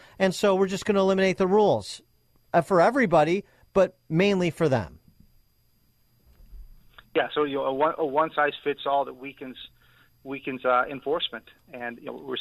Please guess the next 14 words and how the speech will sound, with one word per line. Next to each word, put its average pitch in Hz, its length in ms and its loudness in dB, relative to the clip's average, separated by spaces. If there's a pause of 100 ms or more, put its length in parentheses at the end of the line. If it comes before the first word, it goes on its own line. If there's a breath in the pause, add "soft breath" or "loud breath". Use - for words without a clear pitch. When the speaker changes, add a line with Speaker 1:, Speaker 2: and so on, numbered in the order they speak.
Speaker 2:
seeing 127 180 -8
that, 123 280 -4
you 120 60 -6
know, 120 80 -4
at, 123 220 -2
at 131 160 -4
the 135 60 -8
car 131 280 0
chases, 131 680 -8
at 123 180 -4
the 120 160 -4 (420 loud breath)
foot 139 160 -4
chases, 127 680 -8 (560)
limit 135 300 -4